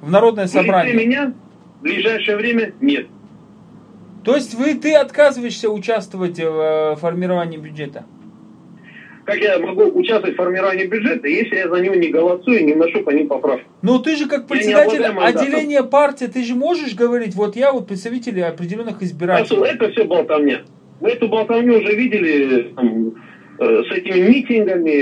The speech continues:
Speaker 2: и белыми лентами, и бо-, бородами. Ничего хорошего от этого нет. Надо
Speaker 1: То есть
Speaker 2: работать.
Speaker 1: ты как председатель партии считаешь, что партия, которая нахо-, не находится в Народном собрании, это все болтовня?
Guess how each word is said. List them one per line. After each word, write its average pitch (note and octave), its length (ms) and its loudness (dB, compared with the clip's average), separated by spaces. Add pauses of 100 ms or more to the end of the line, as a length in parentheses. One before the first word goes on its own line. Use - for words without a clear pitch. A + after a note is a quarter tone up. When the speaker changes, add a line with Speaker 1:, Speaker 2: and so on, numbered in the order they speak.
(260)
Speaker 2:
и B2 420 2
белыми F#3+ 340 0
лентами, F3+ 520 0
и D3+ 60 0
бо-, E3 240 -2
бородами. D#3+ 500 2
Ничего A3 320 0
хорошего G#3+ 380 0
от F3 60 -6
этого - 640 -10
нет. A#2+ 160 0
Надо F#3 160 -2
Speaker 1:
То B3 60 0
есть C4+ 140 2
Speaker 2:
работать. F4 200 4
Speaker 1:
ты F4 80 0
как E4+ 100 -4
председатель C#4 560 -2
партии C#4+ 320 2
считаешь, C4+ 460 2
что - 160 -6
партия, A#3 400 2
которая G3+ 320 -6
нахо-, G3+ 220 -6
не G#3 100 -8
находится G#3 400 -2
в E3+ 40 -8
Народном F#3+ 280 -6
собрании, B3+ 460 -4
это F#3 120 -10
все A#3+ 200 -6
болтовня? C#3 600 -8